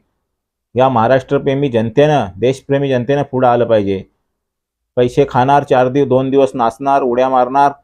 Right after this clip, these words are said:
दारू पिणार, मटण खाणार, हेच आमदार तुमची लायकी पण काढणार, हेच आमदार तुमची लायकी पण काढणार, हे लक्षात ठेवा.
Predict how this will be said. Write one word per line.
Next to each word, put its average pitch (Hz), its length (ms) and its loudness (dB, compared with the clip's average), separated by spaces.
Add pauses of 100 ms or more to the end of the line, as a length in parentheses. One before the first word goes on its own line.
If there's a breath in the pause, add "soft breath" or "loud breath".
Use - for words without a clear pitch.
(280)
दारू 120 300 2
पिणार, 143 340 0
मटण 131 360 0
खाणार, 131 360 0 (300)
हेच 131 160 2
आमदार 135 340 2
तुमची 139 340 0
लायकी 127 280 2
पण 139 180 -2
काढणार, 127 480 0 (1000)
हेच 123 140 4
आमदार 127 380 2
तुमची 135 260 0
लायकी 131 300 0
पण 135 180 -2
काढणार, 127 400 0
हे 120 120 2
लक्षात 123 320 0
ठेवा. 110 400 0